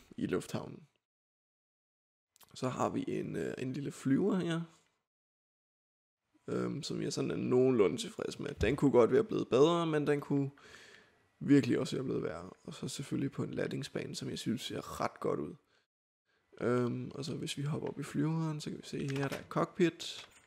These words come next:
fyldt med crafting tables, og øh, hvad hedder det nu? Jukeboxe. Meget passende. Her sidder og så med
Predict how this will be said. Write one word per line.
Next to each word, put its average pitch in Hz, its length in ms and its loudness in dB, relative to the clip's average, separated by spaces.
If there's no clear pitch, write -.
fyldt 135 380 -2
med - 240 -6
crafting 165 420 -2
tables, 165 520 -4
og - 200 -20
øh, 50 800 -2
hvad 147 100 -6
hedder 131 100 -4
det - 60 -12
nu? - 220 -10
Jukeboxe. 156 540 0
Meget - 300 -16
passende. 175 380 -4
Her 165 180 -14
sidder 151 380 -4
og - 60 -18
så 196 100 -12
med 175 180 -16